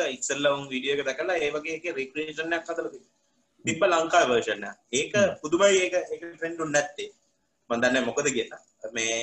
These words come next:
Speaker 1: ඒක, ඒක ට්‍රෙන්ඩ් උනේ නැහැ කියන එක දෙතුන් පාරක් දැක්ක දැන් කීප එකම. ඒ වුණාට
Speaker 2: හ්ම්.
Speaker 1: මේ අර ගොඩක් අර විදියට කියන සාමාන්‍ය ඔක ලංකාවේ එකත් ලංකාවේ වර්ෂන් එකක් තියෙනවා නම් ඒක ඇඩැප්ට් කරගන්නවා නම් ලංකාවේ කට්ටිය.
Speaker 2: ඇත්තටම.
Speaker 1: මේ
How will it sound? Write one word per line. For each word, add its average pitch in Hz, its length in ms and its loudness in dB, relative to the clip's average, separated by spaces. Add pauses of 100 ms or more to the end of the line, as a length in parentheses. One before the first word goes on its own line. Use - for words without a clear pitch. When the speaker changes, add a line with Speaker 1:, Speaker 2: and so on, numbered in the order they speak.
(140)
Speaker 1:
ඒක, 117 200 -6 (180)
ඒක 113 160 -4
ට්‍රෙන්ඩ් 131 300 -2
උනේ 143 100 -8
නැහැ 143 180 0
කියන 117 140 -4
එක 110 100 -6
දෙතුන් 120 280 -12
පාරක් 117 240 4
දැක්ක 110 240 -2
දැන් 113 240 0
කීප 117 240 -10
එකම. - 260 -4
ඒ - 500 -20
වුණාට 139 280 2
Speaker 2:
හ්ම්. 131 80 -2
Speaker 1:
මේ 123 260 2
අර 113 180 0
ගොඩක් 135 360 2
අර 131 100 0
විදියට 143 380 -2
කියන 127 240 -2
සාමාන්‍ය 117 400 0
ඔක 113 120 -2 (540)
ලංකාවේ 120 380 6
එකත් 123 160 2
ලංකාවේ 120 340 2
වර්ෂන් 127 260 0
එකක් 127 80 -4
තියෙනවා 127 200 -2
නම් 120 100 0
ඒක 113 100 -6
ඇඩැප්ට් 123 320 -4
කරගන්නවා 139 380 -4
නම් 135 100 -6
ලංකාවේ 139 320 0
කට්ටිය. 147 220 -10 (360)
Speaker 2:
ඇත්තටම. 117 240 0
Speaker 1:
මේ 117 220 2